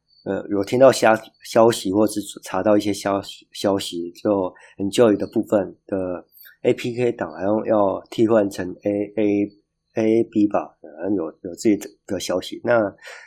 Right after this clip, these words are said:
因为我本身不是 Android 开发人员啊，就是没有特别去注意。那因为想，为什么想要，为什么会去做这样的升级？因为好像是说它的容量，容量或是效能会提升。哎，那这一部分我再去做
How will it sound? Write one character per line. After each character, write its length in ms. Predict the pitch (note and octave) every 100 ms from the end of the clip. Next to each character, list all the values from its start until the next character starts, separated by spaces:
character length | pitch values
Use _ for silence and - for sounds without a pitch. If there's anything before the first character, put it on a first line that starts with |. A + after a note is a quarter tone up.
| _
因 80 | D#3
为 40 |
我 80 | A2+
本 200 | G#2 G2+
身 160 | F#2 A#2+
不 120 | G2+
是 120 | - G2
Android 300 | F#2+ G#2 F2+
开 180 | G#2
发 180 | G2 G2+
人 160 | F#2+ E2+
员 200 | E2+ E2
啊， 100 | D2+
就 140 | G2
是 120 | F#2+
没 120 | F#2+ F#2
有 160 | F2
特 180 | E2 A#2+
别 80 | G2
去 140 | F#2
注 240 | G2+ F#2+ F2+
意。 100 | F2+ - - -
那 120 | B2 A#2 - _ _ _
因 160 | D#3
为 160 | D#3+ D3 - _
想， 260 | G2 G2 -
为 100 | D3+
什 120 | G#2+
么 80 | G2
想 120 | F#2
要， 140 | G2+ G#2+ - _
为 80 | D#3+
什 180 | D#3 G2
么 80 | F#2+
会 140 | A#2+
去 120 | A2 A2+
做 180 | A#2
这 140 | G#2 A2+
样 120 | G#2+
的 80 | G2+
升 220 | - G2
级？ 120 | F#2+ F2
因 200 | F#2 A2+
为 200 | A2+ G2+
好 120 | E2+
像 120 | F#2+
是 160 | G2+ G#2+
说 200 | G2+ F#2+
它 160 | G#2+
的 60 | G2
容 200 | F2 F2
量， 180 | G#2 A2 - -
容 280 | F#2 E2+
量 220 | G2+ G#2+ F#2+
或 100 | F#2+
是 160 | G#2
效 240 | F2+ A2+ F2
能 140 | D#2+
会 120 | F#2+ -
提 240 | - F2
升。 220 | D#2+ F#2+
哎， 420 | E2+ F2 - E2 -
那 340 | G2 F#2 E2+ E2
这 100 | -
一 60 | A2+
部 160 | A#2
分 240 | A2 A#2 F#2
我 200 | E2 D#2+
再 100 | F2
去 160 | F#2 G#2
做 320 | - G2 F#2